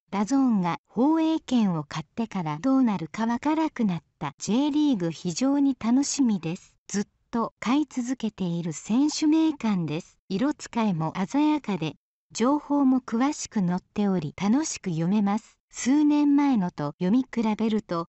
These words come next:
クラブの顔ぶれがごっそり変わっていることもあり、年月の移り変わりを身をもって体感します。Jリーグ、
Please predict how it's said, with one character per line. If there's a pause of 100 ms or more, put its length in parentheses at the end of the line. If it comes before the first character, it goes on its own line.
ク
ラ
ブ
の
顔
ぶ
れ
が
ご
っ
そ
り
変
わ
っ
て
い
る
こ
と
も
あ
り、 (100)
年
月
の
移
り
変
わ
り
を
身
を
も
っ
て
体
感
し
ま
す。 (100)
J
リ
ー
グ、